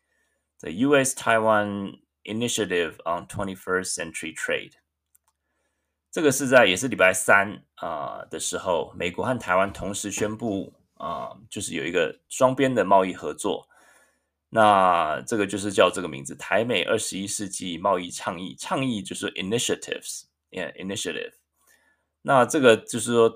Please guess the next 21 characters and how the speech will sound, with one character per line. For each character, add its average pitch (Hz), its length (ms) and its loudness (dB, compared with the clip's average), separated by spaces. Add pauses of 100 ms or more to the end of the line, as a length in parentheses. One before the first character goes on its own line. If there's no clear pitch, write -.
(100)
台 - 180 4
湾 107 140 6
方 107 120 4
面 104 80 0
当 98 120 4
然 92 100 2
就 87 80 -6
很 80 100 -14
高 92 160 2
兴 120 240 -2
啊， 95 140 2
就 107 140 -8
是 107 60 -8
哇， 123 120 4 (180)
之 135 120 -4
前 101 280 0
就 117 140 -6
被 113 220 0
排 95 180 0
除 98 180 -6
在 98 460 6